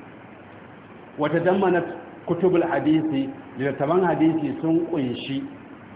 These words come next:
abwaban anil ilmi. An yi babubbuka, inda ka saba karanta littattafan hadisi za ka samu akwai babukan, wato, ilimi. Kamar Imam al-Bukhari sai mai kitabul ilmi.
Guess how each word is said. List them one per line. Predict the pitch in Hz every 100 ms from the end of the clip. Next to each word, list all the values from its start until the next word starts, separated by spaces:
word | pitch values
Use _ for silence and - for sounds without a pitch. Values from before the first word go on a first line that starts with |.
| -
abwaban | 120 117 123 139 151 151 151 165 - - -
anil | 135 135 123 120 -
ilmi. | 120 110 101 95 - -
An | 127 131
yi |
babubbuka, | 127 131 131 - - - 117 117
inda | 120
ka | 123 135
saba | 123
karanta | 131 113 107
littattafan | 95 113 127
hadisi | 110 127 120
za | 123
ka | 123
samu | 107 120 - - -
akwai | 113 110 127
babukan, | 127 131 135 135 117 - - 113
wato, | 113 107 110 -
ilimi. | 131 127 95 87 - - - - - - - - - - - - - - - - - - - - - - - - - - - - - - - - - - - - - - - - - - - -
Kamar | - 127 156
Imam | 127 135
al-Bukhari | 127 107 - 120 127 127
sai | 139
mai | 135 110 90
kitabul | - - 110 101 107
ilmi. | 101